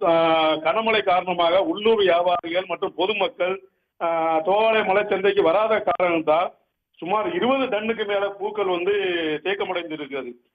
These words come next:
குறிப்பாக பிச்சி மல்லிகை பூக்களின் விலை வந்து கடுமையாக வீழ்ச்சி அடைந்துள்ளது. நேற்று கிலோ ஒன்றுக்கு ஆயிரத்தி ஐந்நூறு ரூபாய்க்கு விற்கப்பட்ட பிச்சி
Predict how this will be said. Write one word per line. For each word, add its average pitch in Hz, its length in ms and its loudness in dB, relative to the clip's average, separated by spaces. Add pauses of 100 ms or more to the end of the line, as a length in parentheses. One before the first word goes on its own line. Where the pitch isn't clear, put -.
(100)
குறிப்பாக 226 760 -6
பிச்சி 254 360 -10
மல்லிகை 226 420 -6
பூக்களின் 202 420 -12
விலை 185 220 -6
வந்து 175 220 -8
கடுமையாக 202 640 -6
வீழ்ச்சி 202 320 -6
அடைந்துள்ளது. 156 500 -6 (420)
நேற்று 240 440 -8
கிலோ 214 220 -6
ஒன்றுக்கு 208 560 -8
ஆயிரத்தி 220 520 -4
ஐந்நூறு 190 320 -8
ரூபாய்க்கு 196 440 -4
விற்கப்பட்ட 185 460 -6
பிச்சி 165 220 -14